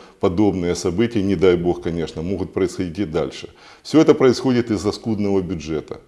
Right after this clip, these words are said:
В бюджете сегодня реально, может быть, и есть деньги на бумаге, но когда сорок тысяч гривен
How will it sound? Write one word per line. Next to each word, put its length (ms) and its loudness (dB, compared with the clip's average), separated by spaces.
В 60 -12
бюджете 640 0
сегодня 600 2
реально, 640 2
может 260 2
быть, 240 -2
и 40 0
есть 120 0
деньги 300 -2
на 120 0
бумаге, 580 0
но 140 -2
когда 260 6
сорок 460 4
тысяч 360 -2
гривен 460 0